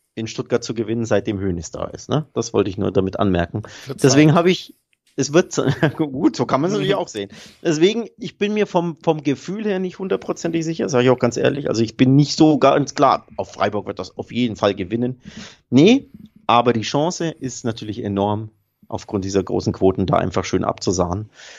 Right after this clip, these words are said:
Speaker 1: Und deswegen, äh, verstehe ich jeden, der das a-, anspielt, ja.
Speaker 2: Ja, natürlich ist es auch so ein bisschen so eine Abwägung, aber ich sehe sie als Favoriten. Ich würd jetzt auch nicht sagen, ich, das ist das Spiel, wo ich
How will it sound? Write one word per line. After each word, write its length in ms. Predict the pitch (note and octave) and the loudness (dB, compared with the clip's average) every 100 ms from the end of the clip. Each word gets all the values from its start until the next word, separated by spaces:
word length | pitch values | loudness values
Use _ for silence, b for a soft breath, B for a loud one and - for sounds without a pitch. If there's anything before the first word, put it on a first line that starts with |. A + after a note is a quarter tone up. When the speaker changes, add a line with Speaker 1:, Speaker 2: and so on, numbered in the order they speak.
| B B - | B B -2
Speaker 1:
Und 200 | G2 G2 | -2 0
deswegen, 580 | - F#2+ F#2+ G2 G2 | 0 2 2 2 0
äh, 220 | F2 F2+ F2+ | 2 2 0
verstehe 460 | - - - C3+ | -4 -2 2 2
ich 340 | - - - G#2+ | 2 -4 -8 -4
jeden, 340 | G#2 G#2+ G#2 | 0 2 4
der 120 | G2+ | 4
das 400 | F#2+ G2 - - _ _ _ _ _ _ _ - | 4 2 -2 -12 _ _ _ _ _ _ _ -18
a-, 120 | - - - | -18 -12 -6
anspielt, 420 | F3 - F2+ F2 | -6 -6 -10 -8
ja. 100 | G2+ _ _ _ _ B B B B - | -8 _ _ _ _ B B B B -6
Speaker 2:
Ja, 160 | A#2+ - - | -6 -6 0
natürlich 420 | C3 C#3+ D#3+ C3 | 2 6 4 4
ist 140 | B2+ | 0
es 100 | A#2+ | 2
auch 120 | A#2+ | 2
so 80 | A#2+ | 2
ein 100 | A#2 | -2
bisschen 240 | A#2+ B2+ A#2+ | -2 -4 -2
so 80 | |
eine 80 | A#2+ | 0
Abwägung, 500 | B2 - C3 A#2+ A#2 | 0 0 0 0 -2
aber 120 | A2 | -4
ich 100 | A2 | -6
sehe 140 | - B2+ | -6 -8
sie 100 | A#2+ | -8
als 100 | G#2+ | -4
Favoriten. 500 | A#2 A2 A2+ E3 C#3 | -4 -2 -4 -6 -6
Ich 140 | A#2+ | -4
würd 120 | B2 | -6
jetzt 120 | A2+ A2+ | -6 -6
auch 80 | |
nicht 120 | A#2+ A2+ | -6 -6
sagen, 200 | A#2 G#2+ | -6 -8
ich, 180 | - - - | -14 -18 -14
das 220 | G#2+ G#2+ | -10 -8
ist 100 | A2 | -6
das 80 | G#2+ | -4
Spiel, 220 | - A2 | -2 0
wo 100 | A2+ | 0
ich 160 | - | -4